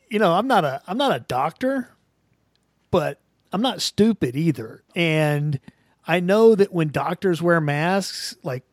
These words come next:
for, like, surgery and stuff, it's to keep, like, bacterial infections from spreading. It's not to keep a virus from spreading.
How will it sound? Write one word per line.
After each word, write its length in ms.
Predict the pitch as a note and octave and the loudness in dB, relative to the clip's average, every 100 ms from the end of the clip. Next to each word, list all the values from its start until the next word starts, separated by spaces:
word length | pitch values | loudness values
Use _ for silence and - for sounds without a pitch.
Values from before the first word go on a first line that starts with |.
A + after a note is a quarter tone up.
| - G#3+ | -20 -10
for, 140 | D3 | -8
like, 220 | B2+ A#2+ | -8 -10
surgery 500 | - B2+ B2 C#3 D#3 | -10 -6 -6 -2 -2
and 120 | E3 E3 | 0 -2
stuff, 480 | - E3+ F#3 - _ - _ _ _ _ _ _ _ _ - | -2 0 0 -4 _ -20 _ _ _ _ _ _ _ _ 0
it's 220 | G#3 - | 0 0
to 120 | - | -8
keep, 400 | F#3 - B3+ A#3 - | -6 0 0 0 -4
like, 320 | G3 D#3+ C#3+ D3+ | -4 -4 -4 -4
bacterial 720 | E3 - - G3+ G#3+ F#3 C#3 | -2 -4 0 4 6 6 2
infections 960 | B2 - A#2+ - - A2+ G#2 - - - | -4 -6 -8 -8 -12 -12 -12 -14 -14 -10
from 200 | - C3+ | -6 -4
spreading. 520 | A#2 - B2 A2 A2 | -6 -8 -8 -8 -10
It's 220 | D#3+ E3 A#3+ | -8 -6 -4
not 220 | B3+ A3+ | -4 -4
to 60 | F#3 | -8
keep 260 | - F#3+ | -4 -4
a 80 | C3+ | -4
virus 560 | A2+ C3+ D3+ B2+ G#2+ - | -4 -2 0 -2 -6 -12
from 240 | - G#2 | -14 -16
spreading. 580 | - - G#2 G2+ - | -14 -12 -12 -12 -20